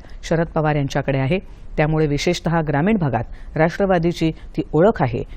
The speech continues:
असं सांगत शरद पवार गटाचे वकील अभिषेक मनु सिंघवी यांनी हे चिन्ह शरद पवार यांना मिळावं,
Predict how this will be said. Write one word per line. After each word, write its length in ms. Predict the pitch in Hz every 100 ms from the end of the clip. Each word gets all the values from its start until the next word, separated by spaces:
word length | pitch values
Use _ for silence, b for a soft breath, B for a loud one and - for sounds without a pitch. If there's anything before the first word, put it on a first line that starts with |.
| B -
असं 140 | 147
सांगत 560 | 160 156 165 - - -
शरद 220 | 175 185 -
पवार 200 | 185 185
गटाचे 420 | 165 151 156 165
वकील 320 | 151 - 190 208
अभिषेक 400 | 143 147 - 196
मनु 180 | 165 147
सिंघवी 380 | 151 196 165 127 - B B
यांनी 160 | 160 165
हे 80 | 170
चिन्ह 380 | - 175 180 226 -
शरद 180 | 156 170
पवार 280 | - 151 147
यांना 160 | 139
मिळावं, 380 | 139 139 151 220